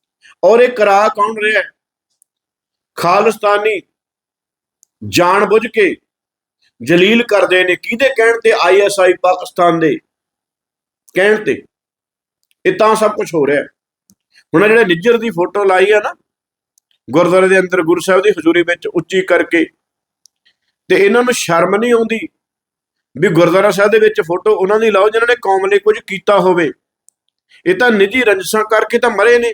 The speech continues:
ਆਪਸ ਵਿੱਚ ਇੱਕ ਦੂਜੇ ਨੂੰ ਮਾਰਦੇ ਨੇ। ਔਰ ਸਭ ਤੋਂ ਵੱਡੇ ਡਰੱਗੀ ਨੇ ਕੈਨੇਡਾ ਦੇ ਵਿੱਚ, ਇੰਗਲੈਂਡ ਦੇ ਵਿੱਚ, ਅਮਰੀਕਾ ਦੇ ਵਿੱਚ। ਇਹਨਾਂ ਕੋਲੇ ਇੰਨਾ ਪੈਸਾ ਆਉਂਦਾ ਕਿੱਥੋਂ ਹੈ? ਜਾਂ ਤਾਂ ਭੋਲੇ ਭਾਲੇ ਲੋਕਾਂ ਨੂੰ ਗੁੰਮਰਾਹ ਕਰਦੇ ਆ,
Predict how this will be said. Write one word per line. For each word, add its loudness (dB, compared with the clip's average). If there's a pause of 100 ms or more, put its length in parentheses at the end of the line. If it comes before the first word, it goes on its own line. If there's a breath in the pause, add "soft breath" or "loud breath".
(140)
ਆਪਸ -2
ਵਿੱਚ -12
ਇੱਕ -12
ਦੂਜੇ -4
ਨੂੰ -2
ਮਾਰਦੇ 2
ਨੇ। -6 (920 soft breath)
ਔਰ 2
ਸਭ -2
ਤੋਂ 4
ਵੱਡੇ 2
ਡਰੱਗੀ -4
ਨੇ -2
ਕੈਨੇਡਾ -2
ਦੇ 0
ਵਿੱਚ, -4 (460)
ਇੰਗਲੈਂਡ 2
ਦੇ 2
ਵਿੱਚ, -4 (300)
ਅਮਰੀਕਾ 0
ਦੇ 2
ਵਿੱਚ। -2 (1000 soft breath)
ਇਹਨਾਂ 2
ਕੋਲੇ 2 (100)
ਇੰਨਾ -2
ਪੈਸਾ -2
ਆਉਂਦਾ -4
ਕਿੱਥੋਂ -10
ਹੈ? -18 (960 loud breath)
ਜਾਂ 2
ਤਾਂ 0
ਭੋਲੇ 2
ਭਾਲੇ 0
ਲੋਕਾਂ -2
ਨੂੰ -4
ਗੁੰਮਰਾਹ 0
ਕਰਦੇ 0
ਆ, -2